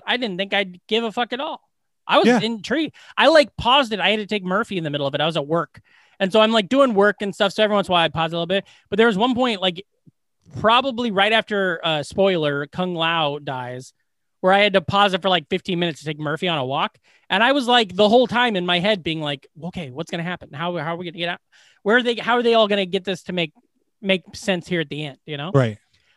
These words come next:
Speaker 1: Um, and then once you see the timer tick, it's like, uh, there's fucking twenty-five minutes left. It's like, "Yeah, we're not gonna see no Mortal Kombat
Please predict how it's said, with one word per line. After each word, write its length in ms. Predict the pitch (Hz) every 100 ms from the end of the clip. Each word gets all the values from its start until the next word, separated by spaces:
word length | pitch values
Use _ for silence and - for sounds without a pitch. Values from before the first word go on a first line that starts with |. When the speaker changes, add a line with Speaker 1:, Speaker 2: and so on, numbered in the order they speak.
| _
Speaker 1:
Um, 280 | 175 185 175 -
and 160 | 226
then 160 | 277 254
once 220 | 262 254
you 80 | 269
see 140 | 247
the 120 | 214
timer 360 | 190 208 233 202
tick, 240 | 160 175 160
it's 120 | 147
like, 280 | 170 156 - -
uh, 240 | 175 170
there's 220 | 160 151
fucking 420 | - 185 170 156 143
twenty-five 520 | - 196 180 180 156
minutes 240 | 165 156
left. 180 | 151 135
It's 120 | 156
like, 100 | 139 139
"Yeah, 100 | 139
we're 120 | 165
not 100 | 196
gonna 160 | 151 135
see 140 | 156
no 120 | 135
Mortal 520 | 123 143 156 160 156 135
Kombat 360 | 147 156 135